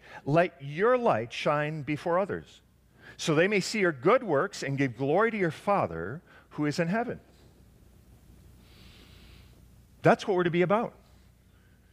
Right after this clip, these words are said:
And really, to help us remember this, we've expressed it in our symbol. This is something that we want each one of us to be able to kind of, if we're sitting at Starbucks with a friend, say, "What's Southview about?" "Oh, here's what it's about."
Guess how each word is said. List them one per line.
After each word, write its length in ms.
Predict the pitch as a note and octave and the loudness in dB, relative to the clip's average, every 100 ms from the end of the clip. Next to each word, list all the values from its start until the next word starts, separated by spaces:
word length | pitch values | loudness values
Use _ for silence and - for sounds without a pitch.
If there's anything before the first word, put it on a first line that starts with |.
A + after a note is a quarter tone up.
| _ _ | _ _
And 100 | F3+ | 0
really, 160 | A3+ A#3+ | 4 6
to 60 | F#3 | 6
help 240 | C4 C4+ | 4 2
us 160 | A#3+ G#3 | -2 0
remember 320 | F3+ A3 E3+ | 2 2 2
this, 240 | C#3+ - | 2 0
we've 160 | G#3+ A3+ | 0 0
expressed 560 | - - - A3 - | 0 -4 0 0 2
it 100 | F3+ | -4
in 220 | D#3 D#3+ D#3 | -2 -2 0
our 80 | |
symbol. 480 | C#3 - F3+ B2+ E2+ | -2 -2 0 0 0
This 240 | C#3 G#3+ B3 | 0 0 0
is 120 | G#3+ | -4
something 420 | - A3+ - F3 | -2 -2 0 2
that 140 | F3 | 2
we 140 | F3 G3 | 0 -4
want 320 | G3 F#3 F#3 F#3+ | 0 0 -2 -6
each 200 | G#3+ - | -8 0
one 200 | G#3+ G#3 | 0 2
of 80 | |
us 160 | C#3 - | 0 -2
to 80 | - | -2
be 80 | D#3+ | -2
able 160 | D#3+ | 0
to 80 | D3+ | -2
kind 200 | F3 F3+ | 0 2
of, 140 | D3+ - - - - | 2 0 -16 -20 -12
if 100 | A2+ | -6
we're 100 | B2+ | -4
sitting 260 | - F#3+ F3 | -2 -2 -2
at 100 | - | 0
Starbucks 460 | F3+ F#3 G#3+ - | 2 2 2 -4
with 120 | D#3 | -8
a 40 | C3+ | -4
friend, 300 | F#3+ G#3 F3+ | -2 -2 0
say, 140 | D#3+ | -2
"What's 240 | D3 E3 A3+ | -2 -4 0
Southview 320 | A#3+ - B2 | -2 -2 -2
about?" 260 | G#2 F#2+ | 0 0
"Oh, 140 | A2 B2+ | 0 0
here's 340 | D#3+ F#3 F#3 | 0 0 0
what 100 | G#3 | -4
it's 140 | G3+ G3+ | -2 0
about." 320 | A#3 F#3+ | 2 0